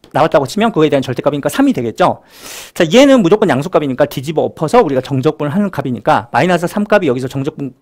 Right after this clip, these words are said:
값이 나왔다 하더라도 얘는 삼 값이 되겠죠. 그래서 이제 요 등식이 성립하려면, 자, 그래프를 이 두 가지로 생각할 수 있고요.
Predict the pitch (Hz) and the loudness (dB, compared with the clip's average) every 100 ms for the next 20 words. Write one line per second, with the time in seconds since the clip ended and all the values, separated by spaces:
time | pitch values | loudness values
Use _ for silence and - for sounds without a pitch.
0 | - 151 175 107 123 123 156 117 120 - | -2 -2 0 -2 -2 -2 -2 -4 -4 -4
1 | 202 170 - - - - _ - - - | -4 -4 -6 -16 -20 -20 _ -20 -20 -2
2 | 202 214 185 156 156 196 214 208 160 196 | 0 2 2 2 6 8 8 4 0 -2
3 | 185 190 185 165 175 196 - 147 147 131 | -4 -4 -4 -2 -2 -2 -4 -4 -4 -6
4 | 135 - 170 170 156 123 180 175 165 113 | -8 -6 -4 -2 -2 -2 -4 -4 -4 -6
5 | - 185 | -2 -2